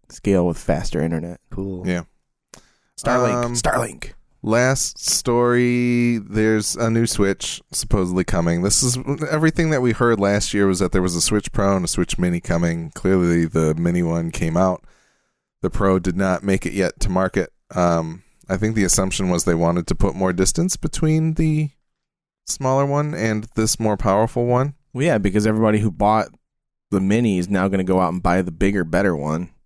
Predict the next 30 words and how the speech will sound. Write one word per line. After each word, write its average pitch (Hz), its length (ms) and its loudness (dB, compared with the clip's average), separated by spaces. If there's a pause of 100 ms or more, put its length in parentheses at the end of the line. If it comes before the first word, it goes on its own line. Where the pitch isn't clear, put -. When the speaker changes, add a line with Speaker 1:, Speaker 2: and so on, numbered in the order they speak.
(540)
Speaker 3:
Yeah, 127 300 2
so 120 180 0
I 117 80 4
think 147 220 -4
the 135 120 2
idea 120 520 2
is 107 300 0
here 90 500 0
that 85 380 0
they 95 280 0
would 90 260 -2
be 92 360 0
putting 98 320 0
out, 92 260 2
this 101 280 -4
would 117 100 0
be 110 100 4
a 101 60 2
console 107 380 0
that 90 100 0
would 90 100 -4
still 117 300 0
be 110 260 0
able 98 200 0
to - 160 -8
do 98 140 0
both 87 380 -2
docked 87 340 0
and 82 120 -4
undocked. 80 600 -2